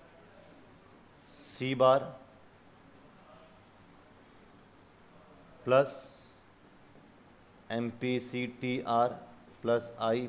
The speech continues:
plus G। Y common ले लेते हैं भैया, क्या बनता है, वन माइनस एमपीसी plus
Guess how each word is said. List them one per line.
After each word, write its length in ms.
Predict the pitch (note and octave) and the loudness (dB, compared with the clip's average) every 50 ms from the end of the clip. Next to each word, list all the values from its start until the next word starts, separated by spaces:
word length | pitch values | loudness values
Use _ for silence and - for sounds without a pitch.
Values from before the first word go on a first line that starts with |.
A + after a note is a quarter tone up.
| A#2+ - | -10 -8
plus 340 | - A2+ A2+ A#2 A#2 A#2 - - - G#2 G2 F#2+ | -2 0 0 0 0 -4 -16 -18 -20 -20 -12 -10
G। 100 | G2 F2+ D#2+ D2 - - - - - - - - - - - - - - - - - - - - | -8 -8 -8 -10 -14 -18 -20 -20 -20 -20 -20 -20 -20 -20 -20 -20 -20 -20 -20 -20 -20 -20 -16 -6
Y 280 | G2+ A2 B2 B2+ C#3 | 4 6 6 6 6
common 300 | C3 - C#3+ C#3 C#3 C#3 | 4 2 0 2 2 2
ले 120 | C#3 C3+ C3+ | 2 2 2
लेते 240 | C3 C3 C3 C3 | 0 0 -2 -2
हैं 80 | C#3 B2 | -2 0
भैया, 180 | B2 B2 B2+ B2+ | 0 0 0 0
क्या 160 | B2+ C#3 C3 | 0 0 0
बनता 280 | C3 C3 C3 A#2 C#3+ | 0 0 0 0 0
है, 100 | C#3+ D3+ | 0 0
वन 220 | C#3+ A#2+ A#2 B2+ C3+ | -2 2 2 2 2
माइनस 500 | C3+ C3 B2 A#2+ A#2+ B2 C3 C3 C3 - - | 2 0 0 0 0 0 -2 -4 -4 -6 -6
एमपीसी 1160 | A#2 A#2 A#2 A2 A#2 - - B2+ C3 C3 C3 G#2+ - - - - - - - - C#3 B2+ C3 C#3 C3 - - - - - - - - - - - - - - | -4 -4 -4 -6 -8 -8 -4 -4 -4 -2 -4 -8 -10 -18 -20 -20 -20 -20 -10 -4 -2 -2 -2 -2 -4 -8 -14 -18 -20 -20 -20 -20 -20 -20 -20 -20 -20 -12 0
plus 320 | A#2+ B2+ C3+ C#3 C3+ - | 4 4 4 4 2 -4